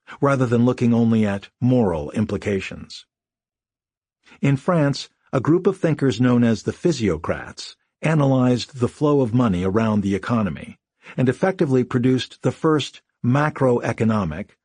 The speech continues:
whole economy model. They placed agriculture rather than trade or finance at the heart of the economy.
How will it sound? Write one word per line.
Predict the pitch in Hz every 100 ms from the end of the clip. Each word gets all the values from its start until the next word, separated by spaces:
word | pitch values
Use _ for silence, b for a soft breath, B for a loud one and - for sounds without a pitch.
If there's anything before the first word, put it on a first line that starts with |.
| _ -
whole | 175 147 101
economy | 90 - 117 92 67 76 95 _ 113
model. | 117 98 - - _ _ _ _ _ _ _ _ B B
They | 143 139
placed | - 175 151 - -
agriculture | 160 143 117 110 82 - 73 - 127
rather | 120 110
than | 104 104
trade | - 143 110 92
or | 101 98
finance | - 139 113 90 92 - _ _ -
at | 123
the | 113
heart | 131 104
of | 92
the | 92 90
economy. | - 113 87 64 -